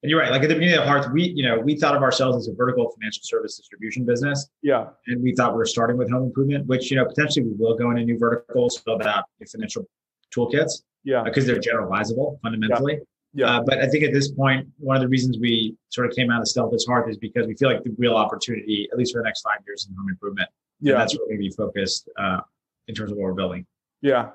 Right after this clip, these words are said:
Speaker 2: um, that makes a lot of sense. Definitely wanna dive into that in a second. And, like, I guess, like, the point you made before about, uh, especially in Silicon Valley,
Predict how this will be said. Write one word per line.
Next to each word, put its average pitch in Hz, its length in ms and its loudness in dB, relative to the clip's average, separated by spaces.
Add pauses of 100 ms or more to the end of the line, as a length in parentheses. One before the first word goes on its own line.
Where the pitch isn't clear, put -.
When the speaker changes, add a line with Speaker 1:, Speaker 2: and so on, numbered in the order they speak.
Speaker 2:
um, 123 220 2
that 135 100 0
makes 131 180 -2
a 139 40 -6
lot 120 100 2
of 117 60 -4
sense. 117 340 -4
Definitely 151 300 2
wanna 120 260 -2
dive 131 200 2
into 127 100 -4
that 123 80 0
in 120 60 -2
a 117 40 -6
second. 120 440 -2
And, 139 100 -4
like, 135 160 2
I 135 80 2
guess, 143 300 0
like, 135 240 2 (600)
the 127 460 4
point 170 220 2
you 160 40 0
made 156 140 2
before 139 420 0
about, 123 460 2 (320)
uh, 135 160 2
especially 147 360 -2
in 135 40 -6
Silicon 127 320 -2
Valley, 120 640 0